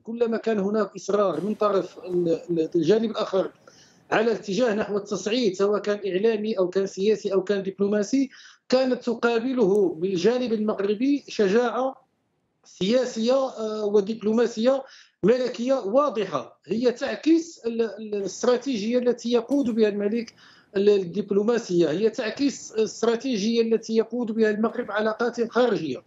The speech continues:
هي تعكس كذلك الاستراتيجية التي يقود بها ال-، المغرب أو يدبر بها المغرب ال-، ال-، بعض الأزمات التي تفرض عليه وتتجه،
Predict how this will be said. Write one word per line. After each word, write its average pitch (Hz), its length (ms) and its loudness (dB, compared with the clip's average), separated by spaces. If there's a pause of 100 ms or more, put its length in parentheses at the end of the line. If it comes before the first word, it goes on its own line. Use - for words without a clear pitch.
(340)
هي 226 160 4
تعكس 233 440 -4
كذلك 247 300 0
الاستراتيجية 240 1160 2
التي 226 360 -4
يقود 240 320 0
بها 220 320 4
ال-، 220 140 -2
المغرب 226 580 0 (100)
أو 220 140 2
يدبر 226 480 0
بها 226 180 0
المغرب 220 380 -4 (460)
ال-، 240 200 2
ال-، 214 280 -2
بعض 226 260 0
الأزمات 226 680 0
التي 233 260 -2
تفرض 240 560 -2
عليه 208 520 -2
وتتجه، 202 800 -2